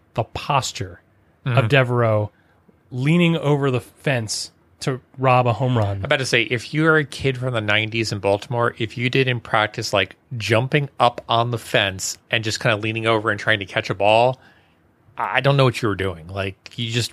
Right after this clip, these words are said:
Speaker 2: weren't living life the right way.
Speaker 1: Mike Devereaux, Mo Gabba.
Speaker 2: Yeah.
Speaker 1: Right. I mean, that would be enough emotional attachment right there.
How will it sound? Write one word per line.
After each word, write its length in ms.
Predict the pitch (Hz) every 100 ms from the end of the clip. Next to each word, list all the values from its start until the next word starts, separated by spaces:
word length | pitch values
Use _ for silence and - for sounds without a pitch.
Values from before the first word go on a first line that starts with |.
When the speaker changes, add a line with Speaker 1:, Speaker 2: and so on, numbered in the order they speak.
| -
Speaker 2:
weren't 240 | 123 117
living 320 | 117 107 101 98
life 240 | 98 -
the 80 | 90
right 180 | 80 92
way. 320 | 104 - 101 _ _ _ _ _ _ -
Speaker 1:
Mike 200 | 160 -
Devereaux, 420 | 131 110 104 101 - _ _ _ _ _ _ _ -
Mo 200 | 160 151
Gabba. 400 | 127 110 98 101 _ _ _ _ _
Speaker 2:
Yeah. 160 | 131 -
Speaker 1:
Right. 240 | 120 110 -
I 60 | 139
mean, 300 | 135 120 120
that 220 | 135 131 143
would 160 | 135
be 180 | 120 123
enough 360 | 127 127 120 127
emotional 480 | 120 117 - 117
attachment 460 | 113 135 113 - 110
right 200 | 110 107
there. 340 | 120 110 101